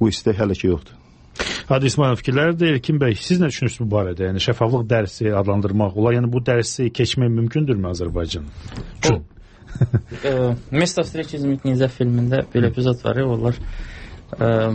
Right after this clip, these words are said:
Speaker 3: deməli, e, Gleb Jigulov deyir ki, "Эра мира-,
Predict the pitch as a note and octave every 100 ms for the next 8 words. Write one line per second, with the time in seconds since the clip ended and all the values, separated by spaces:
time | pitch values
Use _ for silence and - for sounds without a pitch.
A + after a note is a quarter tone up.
0 | A2 - B2 A#2 A2+ A2+ A#2 - - -
1 | - - - - - A#2 A2+ C3 C#3+ C3
2 | C3 C3+ B2 B2+ A#2+ B2+ C#3+ C#3 C3+ C3